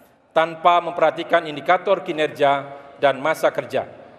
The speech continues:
Bagaimana pendapat paslon satu tentang intervensi politik dalam birokrasi, dan bagaimana strategi untuk mengurangi intervensi kekuasaan politik dalam birokrasi, sekaligus menciptakan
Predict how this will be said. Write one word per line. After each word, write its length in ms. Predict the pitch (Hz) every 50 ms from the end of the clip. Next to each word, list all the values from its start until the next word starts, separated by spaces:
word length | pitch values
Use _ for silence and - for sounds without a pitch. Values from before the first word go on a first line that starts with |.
| - - _ _ _ - _ - - - - - - -
Bagaimana 480 | - 139 151 156 160 180 220 233 247 233
pendapat 560 | - 220 202 202 196 190 - 196 190 - -
paslon 400 | - 190 185 185 190 180 180 170
satu 480 | - 170 160 160 - 196 208 240 285 330 - - - - - - - -
tentang 560 | - 180 185 180 180 190 190 190 190 180 180
intervensi 560 | 165 156 156 156 - 185 185 185 - 185 185
politik 480 | - 180 175 175 170 175 180 175 175 175
dalam 320 | 165 160 156 156 151 147
birokrasi, 560 | 147 147 147 - 147 143 131 - 160 185 233 294 - - - - - - - - - _ _ -
dan 160 | - 143 143
bagaimana 480 | 139 151 160 170 202 202 208 202 190 175
strategi 720 | - - - 202 185 180 180 - 190 180 190 202 151 117 - - - - - - - - - - - -
untuk 400 | 185 190 190 180 190 220 214 202
mengurangi 560 | 185 175 165 165 165 175 185 196 202 208 202
intervensi 640 | 185 170 - 156 - - 180 185 180 - 196 190 185
kekuasaan 480 | 185 165 175 170 151 - 175 156 160
politik 400 | 156 160 160 156 156 156 165 156
dalam 240 | 143 147 143 143 139
birokrasi, 640 | 139 139 139 - - 139 131 131 - 185 214 247 262 - - - - - - - - -
sekaligus 640 | - - - 170 175 190 196 180 - 185 196 190 196 185
menciptakan 840 | 175 165 - 170 165 170 - 175 170 170 - 170 170 170 170 165